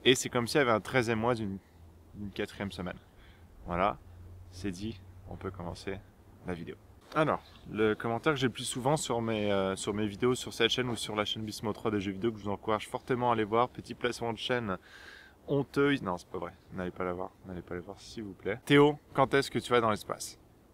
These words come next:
Petite mise à jour pour ceux qui sauraient absolument pas de quoi je parle. J'avais participé à un concours il y a, je pense, deux ans, organisé par Axe pour gagner littéralement un voyage dans l'espace. Le concours était fait en trois étapes. La première étape, c'était d'avoir le plus de votes dans sa région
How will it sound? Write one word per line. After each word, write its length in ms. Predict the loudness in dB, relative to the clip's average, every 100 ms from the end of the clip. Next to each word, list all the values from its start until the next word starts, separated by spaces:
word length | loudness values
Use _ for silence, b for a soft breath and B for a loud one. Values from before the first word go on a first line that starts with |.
| -4
Petite 300 | -4 -2 -4
mise 200 | 0 2
à 80 | 2
jour 180 | 2 -2
pour 160 | -6
ceux 100 | -6
qui 400 | -8 -6 -4 -4 -6
sauraient 380 | -12 -4 0 2 2
absolument 420 | -2 -2 -2 0
pas 160 | 2 2
de 100 | 2
quoi 200 | 2 2
je 80 |
parle. 260 | 6 8 6
J'avais 320 | 6 6 6
participé 600 | 4 2 2 -8 -4 4
à 80 | 4
un 80 | 4
concours 600 | 0 -4 0 2 2 2
il 40 | 4
y 80 |
a, 200 | 4 4
je 60 | 2
pense, 240 | -4 -8 2
deux 320 | 4 6 6
ans, 200 | 4 2 B B -6
organisé 440 | -4 0 0 0 4
par 240 | 4 6
Axe 320 | 8 6 6
pour 240 | -6 -4 2
gagner 400 | 2 2 0 -4 -14 -14
littéralement 760 | -8 -8 2 4 4 2 -2 -4 -4
un 140 | -4
voyage 320 | 0 2 2 0
dans 80 |
l'espace. 420 | -4 -4 -8 -8 0
Le 140 | 2
concours 380 | 4 2 6 8
était 160 | 8 6
fait 120 | 4
en 80 | 4
trois 260 | 6 8
étapes. 360 | 8 10 8 8
La 140 | 4
première 320 | 4 2 4
étape, 260 | 4 4 2
c'était 360 | 0 2 2 B B B 0
d'avoir 240 | 4 6 6
le 80 |
plus 220 | 4 0 0
de 80 |
votes 320 | 2 4 2 2
dans 160 | 2
sa 180 | 4 2
région 320 | 2 0 -4